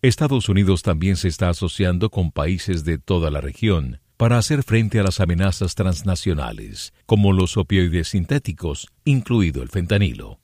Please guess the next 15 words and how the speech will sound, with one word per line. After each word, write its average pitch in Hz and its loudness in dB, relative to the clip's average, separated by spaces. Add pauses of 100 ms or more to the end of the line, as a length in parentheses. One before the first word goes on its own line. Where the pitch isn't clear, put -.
(440)
Estados 165 -2
Unidos 101 2
sigue 90 0
comprometido 87 0 (100)
con - -6
la - -10
defensa 107 -2
de 98 0
la 95 0
democracia 98 0
en 87 0
todo 92 2
el 85 -2
continente 87 0
americano, 80 -2